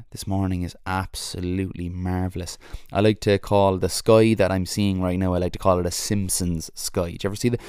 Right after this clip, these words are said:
Simpsons sky when there's, like, clear def-, clearly defined, like, tufts of cloud,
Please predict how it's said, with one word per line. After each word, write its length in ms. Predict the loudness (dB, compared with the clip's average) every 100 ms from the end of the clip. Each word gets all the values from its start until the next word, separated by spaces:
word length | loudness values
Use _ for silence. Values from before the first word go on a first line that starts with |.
| -16
Simpsons 680 | -8 -2 0 0 0 -2 -4
sky 240 | 0 2 2
when 100 | 0
there's, 160 | -4
like, 160 | -4 -6 -18 -14
clear 340 | -6 0 2 2
def-, 260 | 0 -2 -12 -6
clearly 380 | 0 2 4
defined, 920 | 2 -2 -4 -2 0 0 -2 -4 -8 -12 -16 -4
like, 280 | -2 -2 -8 -20 -20 -20 -18 -20 -20 -14 -8
tufts 580 | 0 2 0 -10 -6
of 160 | -6 -4
cloud, 600 | -4 2 2 2 -2 -10